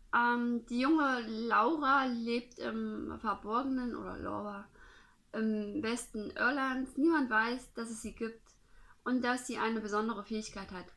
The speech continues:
die Welt zum Klingen zu bringen. Als der Toningenieur Solomon im Wald auf Lara trifft, fü-,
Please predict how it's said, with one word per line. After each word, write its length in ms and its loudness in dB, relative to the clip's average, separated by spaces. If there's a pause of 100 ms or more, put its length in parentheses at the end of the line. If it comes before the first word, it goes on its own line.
(120)
die 100 -6
Welt 240 -2
zum 160 -4
Klingen 320 -6
zu 100 -12
bringen. 320 -14 (440)
Als 260 -2
der 400 0
Toningenieur 960 -2
Solomon 680 0 (360)
im 160 -2
Wald 260 4 (160)
auf 240 -6
Lara 360 -2
trifft, 340 -8 (720)
fü-, 400 -4